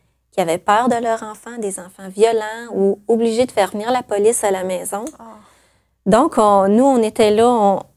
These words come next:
Speaker 1: on se regardait puis on se disait, « Mais OK, c'est ça qui nous attend. »
Speaker 2: Mhm.
Speaker 1: Puis je me rappelle être sortie de cette rencontre-là, euh, ce soir-là.
Speaker 2: Oui.
Speaker 1: Ça a été la seule fois que j'y étais,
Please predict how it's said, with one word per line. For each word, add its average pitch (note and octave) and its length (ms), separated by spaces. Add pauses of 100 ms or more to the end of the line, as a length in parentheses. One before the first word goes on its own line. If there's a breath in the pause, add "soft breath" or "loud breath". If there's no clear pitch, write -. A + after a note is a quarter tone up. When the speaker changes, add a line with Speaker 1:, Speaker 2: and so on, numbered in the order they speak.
Speaker 1:
on G#3+ 160
se - 160
regardait G#3 420
puis A#3+ 80
on G3+ 80
se F#3+ 60
disait, « G3+ 220
Mais G#3 80
OK, F#3+ 200
c'est - 140
ça B3+ 220
qui - 180
nous G3 240
attend. » - 260
Speaker 2:
Mhm. A#3+ 520 (340)
Speaker 1:
Puis G#3+ 100
je G#3+ 40
me G#3+ 100
rappelle A#3 320
être A#3+ 140
sortie - 320
de - 80
cette G#3+ 160
rencontre-là, G3 640
euh, G3 440
ce A3 180
soir-là. G3 600 (140)
Speaker 2:
Oui. G#3+ 240 (120)
Speaker 1:
Ça - 120
a - 20
été G3 140
la G#3 140
seule A3 200
fois B3+ 160
que B3 60
j'y G3+ 140
étais, A3 180